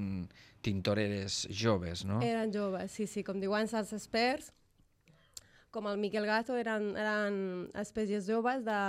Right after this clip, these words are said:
Speaker 2: que feien un metre, metre i mig, més o menys, eh, eh,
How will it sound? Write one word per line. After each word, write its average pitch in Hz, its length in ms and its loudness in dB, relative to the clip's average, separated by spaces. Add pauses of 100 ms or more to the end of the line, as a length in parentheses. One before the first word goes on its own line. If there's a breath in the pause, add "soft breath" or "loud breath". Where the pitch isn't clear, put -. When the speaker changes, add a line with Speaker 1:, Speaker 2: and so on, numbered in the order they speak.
(320)
Speaker 2:
que - 120 -12
feien 190 300 0
un 190 80 0
metre, 226 340 2
metre 202 240 0
i 202 60 2
mig, 262 400 2 (180)
més 208 380 -2
o 214 60 2
menys, 226 280 6 (220)
eh, 202 120 -2 (280)
eh, 196 300 -2